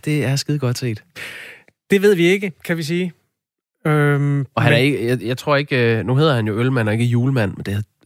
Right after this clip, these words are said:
Speaker 1: det er tæt på.
Speaker 2: Og jeg tror, det er ham. <laughs> Det
Speaker 1: Ja,
Speaker 2: åbner
Speaker 1: det
Speaker 2: helt
Speaker 1: gør
Speaker 2: nye
Speaker 1: det.
Speaker 2: døre, men
Speaker 1: Det
Speaker 2: det
Speaker 1: gør det.
Speaker 2: er, øhm, ja. Det, der viste sig i landsholdets tilfælde, var jo altså, at Arbejdernes Landsbank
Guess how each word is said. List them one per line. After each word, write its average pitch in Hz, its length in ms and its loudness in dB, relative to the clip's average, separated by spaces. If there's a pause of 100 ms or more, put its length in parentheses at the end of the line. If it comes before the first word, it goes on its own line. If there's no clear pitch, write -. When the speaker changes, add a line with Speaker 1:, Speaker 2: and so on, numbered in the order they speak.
(100)
Speaker 1:
det 95 60 -2
er 90 40 -2
tæt 156 200 -4
på. 135 120 -4
Speaker 2:
Og 120 140 -4 (520)
jeg 120 100 -12
tror, - 160 -10
det 107 140 -10
er 104 40 -8
ham. 131 180 -6
<laughs> - 60 -16 (2750)
Det 180 60 4
Speaker 1:
Ja, 175 60 4
Speaker 2:
åbner 170 200 2
Speaker 1:
det 160 60 4
Speaker 2:
helt 180 80 4
Speaker 1:
gør 160 60 4
Speaker 2:
nye 160 60 6
Speaker 1:
det. 151 80 2
Speaker 2:
døre, 151 200 4
men 156 140 0
Speaker 1:
Det 127 80 4
Speaker 2:
det - 20 4
Speaker 1:
gør - 80 6
det. - 100 4
Speaker 2:
er, 156 260 4
øhm, 151 400 -2 (400)
ja. 135 200 -2 (540)
Det, 196 120 4
der 190 60 2
viste 180 400 -2
sig 151 240 -2
i 156 60 -4
landsholdets 147 520 -2
tilfælde, 139 420 -4
var 135 140 0
jo 135 80 0
altså, 123 220 -4
at 120 180 -4
Arbejdernes 135 480 -4
Landsbank 123 540 -6